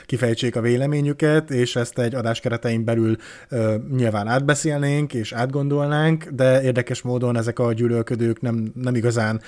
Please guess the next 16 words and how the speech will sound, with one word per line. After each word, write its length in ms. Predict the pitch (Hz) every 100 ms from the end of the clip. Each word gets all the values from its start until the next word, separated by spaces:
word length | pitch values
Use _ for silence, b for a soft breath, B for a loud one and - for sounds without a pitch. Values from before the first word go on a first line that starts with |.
| B B B
ö, 240 | 120 117
vevők 480 | 123 113 113 117 -
az 140 | 131
ilyen 180 | 123 117
alkalmakra, 880 | 110 123 135 131 139 139 147 147 151
és, 340 | 143 120 120 -
és 380 | 123 117 - 131
inkább 320 | 120 110 107
elzárkóznak 640 | 123 107 101 - 107 107
ettől 220 | 107 - 104
a 40 |
lehetőségtől. 760 | 107 107 120 113 120 117 123 120
Tehát 180 | 120
szerintem 400 | - 127 127 131
ez 100 | 120
a, 220 | 120 117